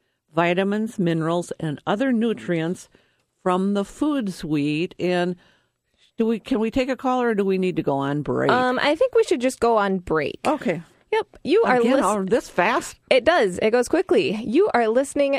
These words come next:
Speaker 2: to Dishing Up Nutrition. I find many people still believe that strictly controlling fat and calories is the key to weight loss. And often these people fall into a pattern of eating low-calorie, no,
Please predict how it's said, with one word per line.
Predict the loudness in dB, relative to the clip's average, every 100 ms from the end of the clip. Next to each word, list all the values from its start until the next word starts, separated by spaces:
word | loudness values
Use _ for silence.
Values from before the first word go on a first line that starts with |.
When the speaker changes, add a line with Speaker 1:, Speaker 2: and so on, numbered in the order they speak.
| -4
Speaker 2:
to | -4 -4
Dishing | -2 -2 0
Up | 0 0
Nutrition. | -2 0 -2 0 -2 -2 0
I | 0 0
find | 0 0
many | 0 0 0 -2
people | -2 -4 0 -2
still | 0 0
believe | 2 2 2 2
that | 0 -2
strictly | -8 -2 0 0 -2
controlling | -2 -2 0 0 0
fat | -2 -2 0 0
and | -2 -4
calories | 0 0 2 0 -2 -2
is | 0
the | 0
key | 0 -2 -2 -2
to | -2
weight | 0 0 0
loss. | -4 -6 -10 -16 -20 -20 -4
And | 0
often | 2 0 -2
these | -2 -2
people | -2 2 0
fall | 2 0 2
into | 0 -2
a |
pattern | -2 0 2 2
of | -2 -2
eating | -4 -2 -2 0
low-calorie, | 2 0 0 0 2 2 2
no, | 0